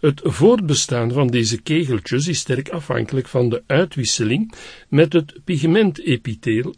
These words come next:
eronder. Bij L M D is de uitwisseling tussen de fotoreceptoren en het pigmentepitheel verstoord. De afvalstoffen van het metabolisme van de fotoreceptoren hopen zich op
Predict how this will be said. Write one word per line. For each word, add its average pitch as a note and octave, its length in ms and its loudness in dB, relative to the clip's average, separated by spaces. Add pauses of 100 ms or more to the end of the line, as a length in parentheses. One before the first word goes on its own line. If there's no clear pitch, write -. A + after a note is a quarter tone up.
eronder. A#2 680 0 (960)
Bij B2+ 220 2
L G#3+ 240 4
M C#3+ 120 6
D G#2+ 60 -2
is B2+ 420 0
de C3 160 -4
uitwisseling D#3+ 800 -2
tussen B2 340 -4
de - 100 -4
fotoreceptoren A#2+ 1000 -6
en C#3+ 160 0
het - 280 -4
pigmentepitheel B2+ 1200 -6 (100)
verstoord. A#2 920 -6 (840)
De D3 160 2
afvalstoffen F3 800 -2
van E3+ 140 -2
het D3+ 120 -2
metabolisme C#3+ 840 -2
van A#2 280 -4
de G#2+ 200 -6
fotoreceptoren D#3 1080 -6
hopen F3 360 0
zich B2+ 200 -2
op - 380 -4